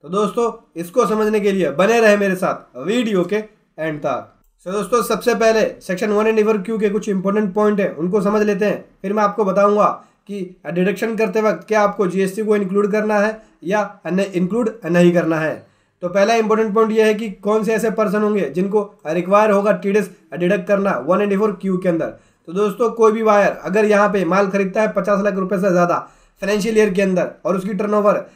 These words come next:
previous business and profession से दस करोड़ से ज़्यादा है, दस करोड़ से ज़्यादा है और वो पचास लाख से ज़्यादा का माल खरीदता है,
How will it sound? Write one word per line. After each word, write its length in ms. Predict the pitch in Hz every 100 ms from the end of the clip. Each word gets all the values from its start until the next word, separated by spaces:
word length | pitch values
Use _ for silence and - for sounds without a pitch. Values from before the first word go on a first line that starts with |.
| _ _ 185
previous 420 | 185 196 165 156
business 300 | 175 208 214
and 140 | 190
profession 440 | 208 190 190 208 190
से 180 | 185
दस 220 | 135 196 190
करोड़ 200 | 208 190
से 120 | 202
ज़्यादा 320 | 185 180 180
है, 260 | 160 - - - _ _ _ 151
दस 180 | 190
करोड़ 180 | 208 214
से 80 | 208
ज़्यादा 280 | 196 190 190
है 260 | 175 - - _ -
और 180 | 190
वो 60 | 202
पचास 300 | 196 208 202
लाख 100 | 208
से 100 | 214
ज़्यादा 220 | 180 185
का 140 | 208 202
माल 180 | 202 190
खरीदता 480 | 180 185 180 202
है, 300 | 185 175 -